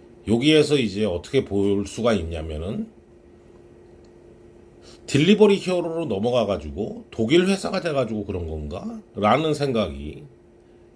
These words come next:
굉장히 이제 강하게 드는 거죠. 옛날에 그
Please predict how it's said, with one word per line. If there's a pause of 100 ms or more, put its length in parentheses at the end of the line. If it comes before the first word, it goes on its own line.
(180)
굉장히
이제
강하게
드는
거죠.
옛날에
그